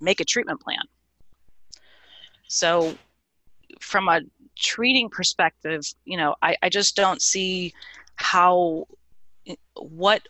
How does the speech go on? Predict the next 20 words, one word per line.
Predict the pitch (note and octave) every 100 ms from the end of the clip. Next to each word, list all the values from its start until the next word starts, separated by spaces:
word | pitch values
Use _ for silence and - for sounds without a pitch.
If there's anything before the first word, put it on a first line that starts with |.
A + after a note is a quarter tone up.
| _
what | - D#3+ A3
did, | C4 G3
what | F#3+ B3
information | G3 G#3+ F#3 F3+ G3+ G3 D#3+ C#3+ C3+
did | - D3+
that, | F3 E3+ - - - _ _ _ -
did | F3
you | F#3 G3
glean | E3+ G3 G#3 F3
from | D3+ E3 D#3
that, | C#3+ B2+ D3+ - -
from | F3+
doing | E3+ F#3+ F3+
that | -
study | - F#3 E3 D3
on | D#3+
that | E3+ D#3+
kind | - E3+
of | -
patient | F#3 F#3+ - - A#2 -